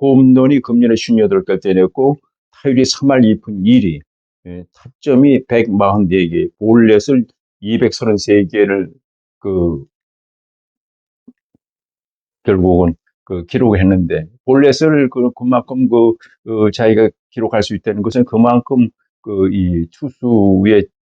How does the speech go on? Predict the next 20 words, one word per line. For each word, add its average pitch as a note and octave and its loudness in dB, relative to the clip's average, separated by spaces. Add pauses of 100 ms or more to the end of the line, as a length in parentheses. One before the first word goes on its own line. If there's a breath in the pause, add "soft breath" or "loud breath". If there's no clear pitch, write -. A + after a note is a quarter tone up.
(1160)
어, F2 -6 (420)
공을 A#2+ 2
제대로 B2 0
보고 G#2 -2
있다는 E2+ -10
거죠. E2 -20
그게 E3+ -4
쉬운 D3+ -2
게 F#3+ 2
아니죠. F#2+ -2
볼넷을 F#2+ -2
골라낸다는 D#2+ -4
거. G2 -18 (360)
그래가지고 C3+ 2 (340)
이 G#2+ -2
에런 G#2+ 2
저지 F#2 -4
선수가 F#2+ -6 (380)
그 E2 -12 (300)
아메리칸 C3 0